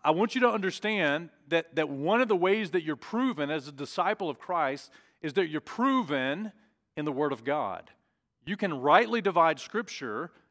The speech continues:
and recognize heresy.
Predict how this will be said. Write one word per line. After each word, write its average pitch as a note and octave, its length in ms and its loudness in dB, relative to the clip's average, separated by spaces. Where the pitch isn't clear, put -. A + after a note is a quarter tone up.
and E3 280 -2
recognize E3 1160 2
heresy. A2+ 500 -6